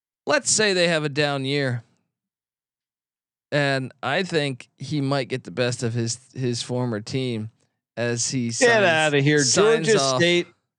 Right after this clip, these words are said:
Speaker 2: Georgia State has never beaten App State.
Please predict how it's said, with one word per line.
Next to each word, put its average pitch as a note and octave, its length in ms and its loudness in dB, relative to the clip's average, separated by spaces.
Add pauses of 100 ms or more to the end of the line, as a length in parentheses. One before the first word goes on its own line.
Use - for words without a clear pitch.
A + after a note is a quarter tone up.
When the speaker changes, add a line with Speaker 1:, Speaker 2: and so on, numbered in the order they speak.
(420)
Speaker 2:
Georgia G3 260 4
State F#3 200 2
has D#3+ 200 2
never D#3 480 4
beaten C3+ 460 0
App A#2+ 240 -2
State. F2 480 -4